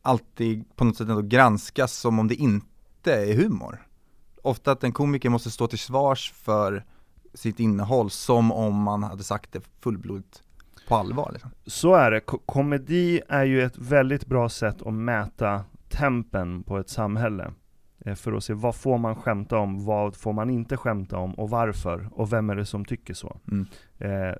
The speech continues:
Speaker 2: i vårt fall, ingen av oss fem är komiker.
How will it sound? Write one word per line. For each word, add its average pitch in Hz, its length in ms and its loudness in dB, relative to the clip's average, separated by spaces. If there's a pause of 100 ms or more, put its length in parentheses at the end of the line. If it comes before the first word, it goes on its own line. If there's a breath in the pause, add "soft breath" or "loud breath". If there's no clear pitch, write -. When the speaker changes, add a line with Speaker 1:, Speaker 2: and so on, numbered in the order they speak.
Speaker 2:
i 120 80 -4
vårt 147 280 0
fall, 107 360 2
ingen 127 320 0
av 120 180 2
oss 107 200 -4
fem 117 380 0
är 95 300 -4
komiker. - 640 -4